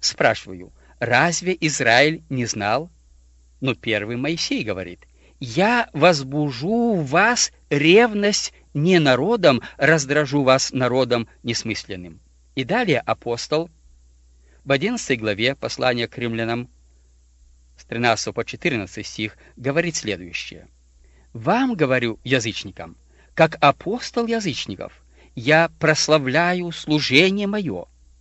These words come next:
Не возбужу ли ревность в сродниках моих по плоти, и не спасу ли некоторых из них?» Здесь говорится вот о чём.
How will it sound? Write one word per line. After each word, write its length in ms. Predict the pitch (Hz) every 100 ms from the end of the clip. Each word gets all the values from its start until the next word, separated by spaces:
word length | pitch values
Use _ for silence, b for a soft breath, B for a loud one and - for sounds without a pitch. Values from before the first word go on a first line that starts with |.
| _ b b b -
Не 220 | 165 196
возбужу 640 | 180 147 139 151 135 214
ли 200 | 208 185 -
ревность 720 | 135 175 247 240 165 123 -
в 60 | -
сродниках 840 | - 143 143 233 262 233 139 123
моих 480 | 117 113 120 156 - _ _ _ _ -
по 120 | 110
плоти, 500 | 151 214 - 120 98 B B
и 80 | 165
не 140 | 165
спасу 500 | 151 - 143 - 202
ли 220 | 208 160 B -
некоторых 540 | 131 160 139 101 95
из 160 | 101 98
них?» 380 | 110 202 - - _ _ _ _ _ _ _ _ _ _
Здесь 600 | 139 - 233 277 - - _ _ _ _ _ _
говорится 640 | 151 156 214 254 - 147 127
вот 220 | 156 98
о 40 |
чём. 380 | - 92 87